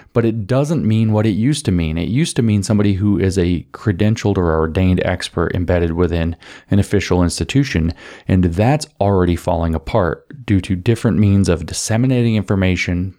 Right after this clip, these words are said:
so a new media, and different means of generating research that everybody can participate in. So here we, uh, find ourselves in the midst of Enlightenment two point oh, which is moving us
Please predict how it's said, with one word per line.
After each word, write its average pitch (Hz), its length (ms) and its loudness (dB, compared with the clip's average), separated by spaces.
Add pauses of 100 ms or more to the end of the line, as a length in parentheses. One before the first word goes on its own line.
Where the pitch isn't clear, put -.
so 85 260 0
a 82 60 0
new 92 240 2
media, 90 580 0 (400)
and 90 180 2
different 92 280 0
means 95 220 2
of 87 320 -2
generating 101 640 0
research 95 500 0
that - 260 -4
everybody 95 440 2
can 90 120 -4
participate 92 460 -2
in. 80 180 -6 (320)
So 113 280 2
here 160 420 0
we, 101 200 2
uh, 95 120 0
find 156 300 0
ourselves 95 420 0
in 107 80 0
the 101 80 2
midst 135 340 -2
of 98 300 0 (200)
Enlightenment 110 600 2
two 110 160 0
point 95 260 0
oh, 113 340 0 (640)
which - 180 0
is 98 260 0
moving 135 540 2
us 98 280 0